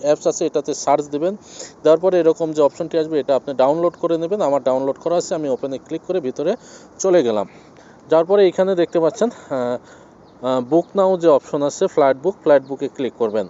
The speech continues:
করার পরে এখানে for others-এ ক্লিক দিয়ে ইন্টারন্যাশনাল যে অপশনটি আছে, ইন্টারন্যাশনাল অপশনে ক্লিক দিয়ে নিচে নেক্সট অপশনে এসে ক্লিক করবেন।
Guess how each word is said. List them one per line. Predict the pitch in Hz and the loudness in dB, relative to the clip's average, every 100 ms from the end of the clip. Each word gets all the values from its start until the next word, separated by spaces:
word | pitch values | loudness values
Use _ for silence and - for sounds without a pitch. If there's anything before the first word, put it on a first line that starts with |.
| - - - - - | -10 -20 -20 -8 0
করার | 175 | 2
পরে | 180 202 165 | 4 2 2
এখানে | 180 175 190 190 - | 0 0 0 0 2
for | 151 156 131 | 2 2 -2
others-এ | 135 190 196 - 180 | 2 0 0 -6 -6
ক্লিক | - 143 131 | -4 -6 -4
দিয়ে | 139 202 262 - - - | -2 -2 -4 -14 -18 -8
ইন্টারন্যাশনাল | 160 160 170 175 - 202 | -4 0 0 0 -2 -2
যে | 175 | 0
অপশনটি | 143 160 143 156 | 0 0 -4 -4
আছে, | 160 | -4
ইন্টারন্যাশনাল | 147 135 131 123 143 | -6 -4 -4 -6 -4
অপশনে | 139 - 160 | -4 -4 -10
ক্লিক | 147 170 170 160 | -8 -6 -6 -4
দিয়ে | 190 | -4
নিচে | 147 - 143 | -4 -6 -8
নেক্সট | 131 156 - 170 | -4 -6 -4 -6
অপশনে | - 160 | -6 -8
এসে | 143 - 254 - - _ | -6 -6 -6 -8 -20 _
ক্লিক | - 135 - | -8 -6 -4
করবেন। | 110 107 | -4 -4